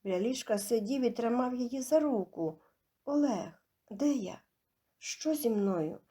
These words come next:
Чому так боляче? Ти в лікарні, Танюшо. Тобі не можна нервуватися. Нічого страшного не сталося. Правда, дитину втратила. Але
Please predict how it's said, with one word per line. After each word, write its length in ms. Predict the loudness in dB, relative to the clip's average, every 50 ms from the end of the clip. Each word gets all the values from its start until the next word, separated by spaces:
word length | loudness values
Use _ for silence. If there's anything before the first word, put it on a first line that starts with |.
| -20 -20 -14 -6
Чому 280 | -4 0 2 4 4 4
так 220 | 4 2 2 4
боляче? 720 | 4 6 8 8 8 6 4 0 -2 -8 -8 -8 -8 -10 -12 _ _ _ _
Ти 480 | -8 -6 -4 -2 0 0 -2 -2 -4 -8 -20 _ _ _ -4
в 60 | 0
лікарні, 600 | 0 0 0 2 0 2 2 2 0 0 -2 -4
Танюшо. 680 | -2 -2 -2 0 0 2 0 0 -2 -4 -6 -6 -8 -10 _ -20 -20 -20 -20 _
Тобі 560 | -10 -6 -2 0 2 2 2 2 0 -2 -6 -12 -20 _ -2
не 140 | 2 4 6
можна 380 | 6 6 6 4 4 4 4 4
нервуватися. 1000 | 4 4 2 2 0 0 0 2 2 2 2 0 -4 -6 -6 -6 -6 -8 -8 -8
Нічого 380 | -8 -8 -4 0 2 2 2 2
страшного 520 | 2 2 0 0 0 2 2 4 4 6
не 140 | 6 4 4
сталося. 680 | 2 0 -2 0 2 2 2 2 0 -4 -4 -6 -6 -6 -6 -10 -20 -20 _ _ _ _
Правда, 560 | 2 4 4 4 6 6 6 6 6 4 0 -4 -8 _ _ _ _ _ _ _ -6
дитину 460 | -6 -4 -2 0 0 2 2 2 0
втратила. 760 | 0 -2 0 2 4 4 2 2 0 -2 0 0 0 -2 -4 -8 _ _ _ _ _ _ _ _
Але 720 | -2 2 2 4 4 4 2 2 2 2 4 4 4 2